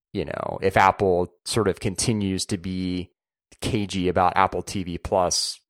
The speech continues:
user counts, then, you know, we'll, we'll know sort of what happened. So there's, there's not really gonna be any, there's no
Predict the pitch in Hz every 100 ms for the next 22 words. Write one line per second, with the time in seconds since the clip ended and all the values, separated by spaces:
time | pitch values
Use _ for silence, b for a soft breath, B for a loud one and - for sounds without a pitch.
0 | 95 90 104 98 92 82 - 104 90 85
1 | 87 - 95 87 82 82 80 - _ _
2 | _ _ _ - 117 57 95 98 110 107
3 | 95 90 104 110 90 92 90 85 82 -
4 | 90 85 80 82 _ - 95 85 - 76
5 | 71 - - 110 _ - 180 185 185 196
6 | 180 180 123 120 107 95 85 82 87 -
7 | 85 80 78 - 147 165 117 90